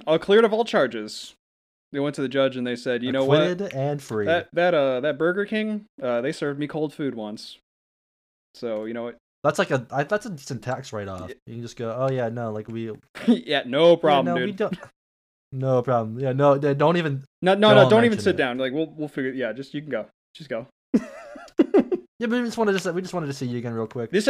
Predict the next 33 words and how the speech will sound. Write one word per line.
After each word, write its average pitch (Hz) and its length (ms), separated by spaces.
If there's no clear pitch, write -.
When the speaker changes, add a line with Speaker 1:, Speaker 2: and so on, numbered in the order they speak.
Speaker 1:
we're 233 140
ju-, 240 240
we're 247 160
just 247 160
here 208 100
for 180 160
the 151 60
formality, 135 680
you 127 60
know, 120 160
we 120 80
got, 127 240
just, 139 220
we 180 80
just 165 120
want 165 140
you 131 80
to - 20
sign 135 140
the 120 60
document. 117 400
You're 135 80
good. 107 240
You're 123 80
good 120 80
to 110 60
go. 101 160
<laughs> - 360
Don't 175 120
even 139 100
worry 131 120
about 135 200
it. - 100